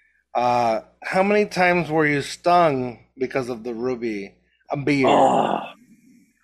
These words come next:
Speaker 2: Oh, <sighs> so <laughs> that's some P T S D kind of shit right there.
Speaker 1: <laughs>
Speaker 2: Um, so whenever they would produce, uh, the Ruby Redbird, which when I worked there, it was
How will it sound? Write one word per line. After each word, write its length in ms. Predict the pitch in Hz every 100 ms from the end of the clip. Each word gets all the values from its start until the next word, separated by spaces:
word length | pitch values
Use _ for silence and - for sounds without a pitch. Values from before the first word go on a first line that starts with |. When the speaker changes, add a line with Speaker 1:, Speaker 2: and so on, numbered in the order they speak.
| _ _ _ _ _ _ -
Speaker 2:
Oh, 680 | 147 113 - - - - -
<sighs> 40 |
so 340 | - - - 196 - -
<laughs> 180 | 214 - 240 226 190 220 165 214 - 226
that's 140 | 277 -
some 160 | 110
P 220 | - 160
T 200 | - 143
S 200 | 151 165
D 200 | - 139
kind 200 | 127 139
of 60 | 123
shit 200 | - 139
right 160 | 127 -
there. 180 | 165 233
Speaker 1:
<laughs> 400 | - - 277 -
Speaker 2:
Um, 500 | 160 151 143 135 135 - - - - _ _ _ _
so 340 | - 196 185
whenever 380 | 185 175 208 311
they 140 | 254 226
would 280 | 202 165 -
produce, 800 | - 156 151 147 147 - - _
uh, 240 | 143 131 123
the 120 | 131
Ruby 320 | 131 143 131
Redbird, 460 | 120 127 104 107 101
which 320 | 127 127 - - - _
when 200 | - 127 127
I 180 | 151 262
worked 340 | 226 160 139 -
there, 360 | 139 135 139 147
it 60 |
was 260 | 143 139